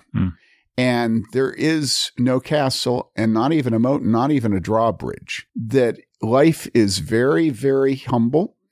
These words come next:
Speaker 2: and petty, and you are a selfish pig, and she is a shrew.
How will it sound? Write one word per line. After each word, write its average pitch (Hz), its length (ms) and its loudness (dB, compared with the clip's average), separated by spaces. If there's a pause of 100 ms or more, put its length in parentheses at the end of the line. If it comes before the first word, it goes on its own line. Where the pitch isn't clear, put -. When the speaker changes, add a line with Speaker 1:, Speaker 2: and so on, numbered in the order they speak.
(200)
Speaker 2:
and 104 260 -2
petty, 147 480 -4 (120)
and 123 540 0
you 151 360 0
are 123 180 2
a 117 40 4
selfish - 640 -2
pig, 139 460 -2 (140)
and 123 220 2
she 165 580 0 (140)
is 156 160 0
a 165 60 0
shrew. - 480 -2